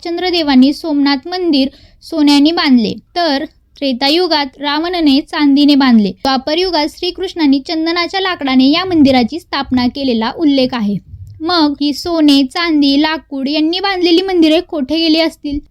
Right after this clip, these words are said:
ते आपण पुढे बघणार आहे. पण त्याआधी आपण त्रिवेणी संगमाचे महत्त्व बघणार आहे. "सोमनाथे त्रिवेणी संगमे जलस्नानेयः सर्व पाप विनिर्मुक्तः." म्हणजेच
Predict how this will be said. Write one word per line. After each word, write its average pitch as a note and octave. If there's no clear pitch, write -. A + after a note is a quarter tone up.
ते D4+
आपण E4+
पुढे F4
बघणार D4
आहे. A3
पण D#4
त्याआधी C#4+
आपण C#4+
त्रिवेणी E4
संगमाचे D#4
महत्त्व D4
बघणार A#3+
आहे. A3
"सोमनाथे F#4
त्रिवेणी E4+
संगमे D4
जलस्नानेयः D4
सर्व E4
पाप E4+
विनिर्मुक्तः." C#4
म्हणजेच B3+